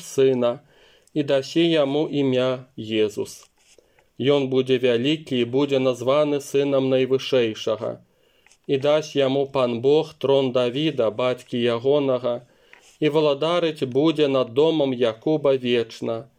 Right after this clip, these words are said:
і валадарству яго не будзе канца». А Марыя сказала анёлу: «Як станецца гэта, калі я мужа не ведаю?» Анёл сказаў ёй у адказ:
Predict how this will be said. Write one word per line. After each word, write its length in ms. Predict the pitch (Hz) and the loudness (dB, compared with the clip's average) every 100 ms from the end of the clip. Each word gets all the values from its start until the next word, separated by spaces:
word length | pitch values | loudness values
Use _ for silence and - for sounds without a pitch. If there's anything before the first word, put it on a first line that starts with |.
| _ - - | _ -18 -2
і 100 | 139 | 0
валадарству 800 | 135 131 117 147 175 170 - 156 | 2 2 0 0 -2 -6 -4 0
яго 380 | 156 139 131 135 | 2 2 4 2
не 160 | 131 | 2
будзе 380 | 123 120 120 120 | 0 -2 -2 -2
канца». 600 | 120 113 110 - 104 104 - - - - _ _ - _ _ _ _ - - | -4 -6 -6 -6 -4 -4 -8 -20 -20 -20 _ _ -20 _ _ _ _ -20 -6
А 80 | 120 | -2
Марыя 440 | 131 127 143 143 | 2 2 2 0
сказала 600 | 135 127 117 131 131 123 120 | -2 -6 -2 0 0 0 -2
анёлу: 500 | 120 127 117 110 110 _ - - _ _ | 0 0 0 -2 -6 _ -20 -20 _ _
«Як 280 | 139 147 139 | -2 -2 -2
станецца 720 | - 160 151 127 113 120 110 | -6 -2 0 -2 -4 -4 -2
гэта, 440 | 127 147 151 117 113 | 2 0 0 -4 -4
калі 320 | 135 127 123 | -4 -2 0
я 220 | 131 127 | 0 0
мужа 380 | 127 151 151 139 | 0 0 0 -2
не 180 | 127 123 | -2 -2
ведаю?» 640 | 113 110 104 107 110 - - - _ _ - _ _ - | 0 -2 0 -2 -2 -6 -12 -20 _ _ -20 _ _ -4
Анёл 360 | 131 135 165 175 | 0 2 2 0
сказаў 640 | 175 135 120 131 139 123 | -4 -4 0 0 0 0
ёй 260 | 131 127 120 | 2 2 2
у 100 | 120 | 0
адказ: 600 | 120 - 110 107 - - | -2 -6 -4 -4 -8 -20